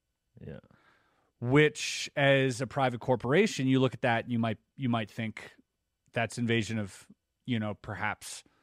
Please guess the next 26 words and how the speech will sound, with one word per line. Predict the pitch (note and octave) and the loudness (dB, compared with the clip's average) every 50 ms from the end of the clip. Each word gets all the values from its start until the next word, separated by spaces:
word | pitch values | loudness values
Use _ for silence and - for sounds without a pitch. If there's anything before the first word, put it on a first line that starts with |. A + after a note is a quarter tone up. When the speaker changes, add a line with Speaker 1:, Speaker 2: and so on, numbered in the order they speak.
| _ _ _ _ _ _ | _ _ _ _ _ _
Speaker 2:
proprietary | - B2 - C3 A#2+ A#2 A2+ A2 - A#2+ A#2 G#2+ G#2+ G2+ F#2 G2 - _ _ _ _ _ _ _ _ _ _ _ _ _ _ _ _ _ _ _ - | -4 0 2 4 4 4 2 0 0 0 0 0 0 -2 -4 -6 -10 _ _ _ _ _ _ _ _ _ _ _ _ _ _ _ _ _ _ _ -6
uh, | A2 G#2 G2+ G2 F#2 | -4 -2 -2 -2 -2
technology | - A#2 G#2+ - A#2+ B2 B2 B2+ A2 G#2 A#2 A2+ A2 A#2+ - _ _ _ _ _ _ _ _ _ _ | -4 -6 -2 2 2 4 4 4 2 2 0 -2 -2 -4 -8 _ _ _ _ _ _ _ _ _ _
or | - A2 G2+ G2+ G2+ G2 | -4 -2 -2 0 0 -2
discoveries | F#2+ G2+ - - - C3+ B2+ A2 A#2 A2+ A#2 G#2+ - | -2 -4 -8 0 4 4 4 6 4 0 0 0 0
that | A#2+ G#2+ - | -2 -4 -4
we're | B2 A#2 A2+ A#2+ B2 B2+ A#2 | -6 -4 0 2 2 4 4
doing | A#2 A#2 A2+ A2 G#2+ G2+ | 2 2 2 0 0 -2
to, | - - A2+ G#2+ G#2 G2+ G2 G2+ | -4 -4 -2 -2 -2 -4 -6 -6
you | A#2+ A2+ | -4 -4
know, | G2+ G2 G2+ G#2+ | -4 -4 -4 -2
launch | G#2+ A2 G#2+ G#2 F#2+ - | 0 0 0 0 -2 -6
our | G#2+ | -10
product | F#2+ - G#2 F#2+ E2+ E2 E2 _ G#2 | -6 -6 -6 -6 -6 -8 -10 _ -8
or | G2+ | -8
whatever | F#2+ F2 D#2+ - A#1+ | -6 -6 -6 -8 -8
it | B1 | -12
is. | B1+ - - - _ _ _ _ _ _ - | -12 -12 -14 -20 _ _ _ _ _ _ -14
Speaker 1:
Right. | E2+ F2 F2 D#2+ D2 - - _ _ _ _ _ _ _ _ _ _ _ - _ _ _ _ _ _ _ _ _ _ _ _ _ _ _ _ D3 | -12 -10 -10 -10 -10 -12 -16 _ _ _ _ _ _ _ _ _ _ _ -20 _ _ _ _ _ _ _ _ _ _ _ _ _ _ _ _ 4
Speaker 2:
But | E3+ D#3+ - | 4 4 4
the | C#3 C#3+ | 4 4
other | D#3 F3+ F3+ | 4 4 4
side | - - C#3 B2 A2+ | 4 4 4 4 4
of | G#2 | 4
that | G#2+ G#2 G#2+ - | 4 2 2 2
is | A2+ A2 G#2+ G#2+ G#2+ G#2 - - - | 0 2 2 2 0 -2 -6 -12 -14